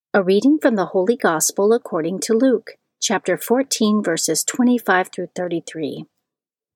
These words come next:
Great crowds were traveling with Jesus, and he turned and addressed them. "If anyone comes to me without hating his father and mother, wife and children,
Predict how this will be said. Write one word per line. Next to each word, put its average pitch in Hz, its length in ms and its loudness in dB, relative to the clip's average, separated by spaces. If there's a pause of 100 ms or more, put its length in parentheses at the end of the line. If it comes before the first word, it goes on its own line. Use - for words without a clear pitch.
(800)
Great 220 360 0
crowds 147 480 -4
were 202 100 2
traveling 202 520 -2
with 170 140 -8
Jesus, 240 600 -4
and 202 140 -2
he 220 100 4
turned 269 360 2
and 240 120 0
addressed 170 460 -6
them. 139 300 -8 (500)
"If 220 240 -2
anyone 302 460 4
comes 220 360 -2
to 185 120 -4
me 160 200 -6
without 220 540 0
hating 254 280 2
his 240 200 0
father 220 320 -2
and 254 180 2
mother, 170 380 -6 (400)
wife 240 320 -2
and 262 140 2
children, 175 600 -6